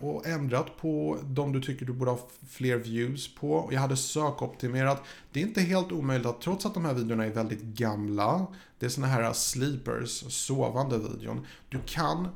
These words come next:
få liv i dem om du fixar till det här med tags som jag nämnde och, eh, gör nya thumbnails. Eh, om du vill ha tips på appar och sånt, det är bara D M mig. Jag har jättemånga bra,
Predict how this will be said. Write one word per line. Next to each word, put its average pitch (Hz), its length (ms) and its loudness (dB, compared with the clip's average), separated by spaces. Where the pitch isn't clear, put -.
få 143 300 -6
liv 139 360 2
i 113 80 0
dem 110 240 0
om 113 180 -2
du 113 260 0
fixar 135 360 -4
till 143 180 -2
det 123 60 0
här 113 80 -2
med 113 160 -4
tags 117 560 -2
som 117 200 -6
jag 113 180 -8
nämnde 110 400 0
och, 117 380 -4
eh, 110 220 2
gör 120 260 2
nya 113 400 0
thumbnails. 113 840 -2
Eh, 113 360 -2
om 131 80 2
du 135 100 4
vill 143 100 2
ha 139 80 2
tips - 540 -8
på 127 120 -2
appar 135 380 -2
och 139 140 0
sånt, 127 360 -2
det 123 60 -4
är 123 40 -6
bara 123 400 2
D 123 200 0
M 120 260 2
mig. 117 260 0
Jag 117 380 -2
har 113 340 -2
jättemånga 120 460 0
bra, 110 440 -2